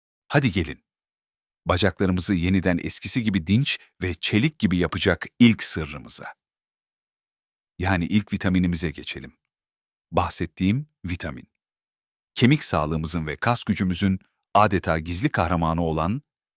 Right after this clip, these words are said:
D vitamini. Pek çoğumuz onu sadece kemiklerle ilişkilendiririz. Ancak D vitamininin bacak gücümüz ve genel hareket kabiliyetimiz üzerindeki etkisi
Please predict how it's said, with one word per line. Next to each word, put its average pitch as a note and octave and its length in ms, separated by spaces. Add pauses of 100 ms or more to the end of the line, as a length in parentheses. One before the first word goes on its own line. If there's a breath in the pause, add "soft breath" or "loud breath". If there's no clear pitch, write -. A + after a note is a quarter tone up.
(200)
D G#2+ 220
vitamini. C#2 480 (1300)
Pek F3+ 200
çoğumuz D3+ 500
onu A2+ 200
sadece C3 460
kemiklerle E2 580
ilişkilendiririz. - 1000 (560)
Ancak G2 400
D C3+ 200
vitamininin F2 640
bacak E2 320
gücümüz F#2 460 (320 loud breath)
ve F#2 120
genel F#2 460
hareket F2 440
kabiliyetimiz E2 680
üzerindeki D#2+ 580
etkisi F2 480